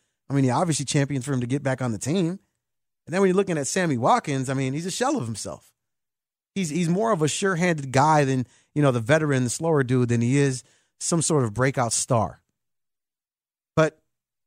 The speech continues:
we did hear that Romeo Doubs, someone that if you were, you know, if you're playing fantasy football and you're reading the articles, people were high on him. He had four catches for thirty-seven yards.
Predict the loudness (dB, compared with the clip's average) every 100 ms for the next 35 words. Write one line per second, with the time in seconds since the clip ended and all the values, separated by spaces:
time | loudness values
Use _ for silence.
0 | _ -6 2 2 2 0 2 2 0 2
1 | 2 2 2 2 0 0 -4 -4 -4 -4
2 | -4 _ _ _ _ _ _ _ -8 -4
3 | -4 0 0 0 -2 -4 -6 -6 -4 0
4 | 0 -2 -6 -6 -6 -4 -2 0 0 0
5 | -2 0 0 0 -2 -6 -2 0 0 -2
6 | -2 -2 -4 -6 -10 -14 _ _ _ _
7 | _ _ _ _ -2 -2 0 -2 2 2
8 | 2 -2 -8 0 0 2 -2 -2 0 0
9 | -2 -8